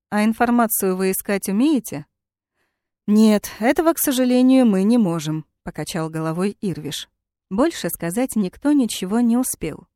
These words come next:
В гостиную ворвался Дэш. Глаза сияют, волосы всклокочены,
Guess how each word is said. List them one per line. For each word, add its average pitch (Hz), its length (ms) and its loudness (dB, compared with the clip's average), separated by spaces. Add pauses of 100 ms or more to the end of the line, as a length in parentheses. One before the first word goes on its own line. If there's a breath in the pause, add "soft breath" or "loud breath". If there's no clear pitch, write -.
В 190 80 -14
гостиную 180 640 0
ворвался 175 600 -2
Дэш. 170 400 -6 (340)
Глаза 196 380 0
сияют, 175 680 -6
волосы 208 440 -2
всклокочены, 190 800 -2